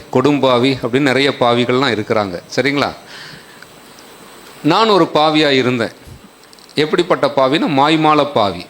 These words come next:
எப்படி பாவி? ஆமா, மாய்மால பாவி. அப்படின்னா, சனிக்கிழமை வரைக்கும் நான் பாவம் செய்வேன்,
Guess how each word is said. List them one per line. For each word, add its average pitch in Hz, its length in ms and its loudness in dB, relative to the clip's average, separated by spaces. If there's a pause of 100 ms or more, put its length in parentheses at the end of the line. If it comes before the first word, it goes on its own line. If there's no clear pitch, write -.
(120)
எப்படி 143 240 0
பாவி? 151 360 2 (920)
ஆமா, 120 240 0 (260)
மாய்மால 135 600 2
பாவி. 92 320 -2 (380)
அப்படின்னா, 131 640 0 (1300)
சனிக்கிழமை 190 680 0
வரைக்கும் 165 320 0
நான் 165 200 0
பாவம் 135 300 2
செய்வேன், 110 440 -2